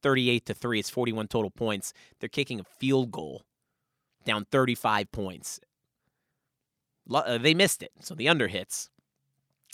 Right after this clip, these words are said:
The Cowboys cover. Dak comments about the D just having a dominant game, post-game.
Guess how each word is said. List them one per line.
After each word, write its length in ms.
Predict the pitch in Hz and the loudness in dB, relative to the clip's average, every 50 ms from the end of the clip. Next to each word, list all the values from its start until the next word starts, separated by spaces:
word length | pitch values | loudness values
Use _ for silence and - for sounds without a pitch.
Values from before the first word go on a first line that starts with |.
| - _ - | -18 _ -16
The 120 | - 104 | -14 -8
Cowboys 460 | - 120 123 139 139 120 110 101 - | 0 4 4 6 6 4 2 -2 -2
cover. 360 | - - 92 80 - 82 92 - _ _ _ _ _ _ _ _ _ _ _ _ _ _ _ _ | -4 -6 -6 -6 -8 -10 -16 -16 _ _ _ _ _ _ _ _ _ _ _ _ _ _ _ _
Dak 240 | - 156 160 165 - | 0 0 2 0 2
comments 440 | - 165 156 151 143 135 131 - - | 4 4 6 6 6 4 2 0 0
about 280 | 127 113 113 113 - - | 2 4 4 4 4 2
the 100 | 117 117 | -2 -4
D 280 | 110 104 135 139 147 135 | 0 2 2 4 4 4
just 160 | 117 120 - | 2 0 2
having 260 | - 113 110 107 107 | 2 2 2 0 -2
a 60 | 101 95 98 98 90 - _ | -4 -6 -8 -12 -18 -4 _
dominant 560 | - 139 117 127 131 123 113 98 92 - 95 | 8 8 8 8 6 2 2 0 -4 -4 -2
game, 380 | 95 104 104 98 85 85 95 - | 0 0 0 0 -2 -4 -10 -4
post-game. 600 | - 127 117 117 - - - 85 71 52 - 101 | 0 0 2 2 0 -4 -8 -12 -14 -14 -16 -20